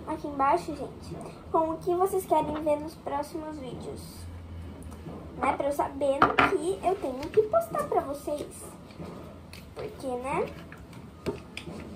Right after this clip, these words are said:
Se eu souber, fica mais fácil de me comunicar com vocês, de conversar com vocês, né?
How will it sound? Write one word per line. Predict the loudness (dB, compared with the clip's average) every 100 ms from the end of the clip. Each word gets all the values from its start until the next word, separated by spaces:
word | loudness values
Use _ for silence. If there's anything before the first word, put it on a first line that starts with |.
| -6
Se | 0
eu | 0 2
souber, | 2 6 6 6 4 4 2
fica | 0 0
mais | 0 0 -2 2
fácil | 6 8 6 2 0 0 -8 -8 2
de | 6
me | 8 6 2 -6
comunicar | -2 2 4 4 2 0 -2 0 4 4 4
com | -2 -6
vocês, | -6 -6 -6 -8 -8 -8 -8 -8 -10 -12 -14 -14
de | -10 -8
conversar | -6 -4 -4 2 2 2 6 8 8 6 -6
com | -14 -14 -14
vocês, | -14 -12 -12 -8 -6 -6 -6 -12 -14 -14 -14 -16 -18 -18 -18 -18 -16 -10 -8 -8 -8 -6
né? | 0 0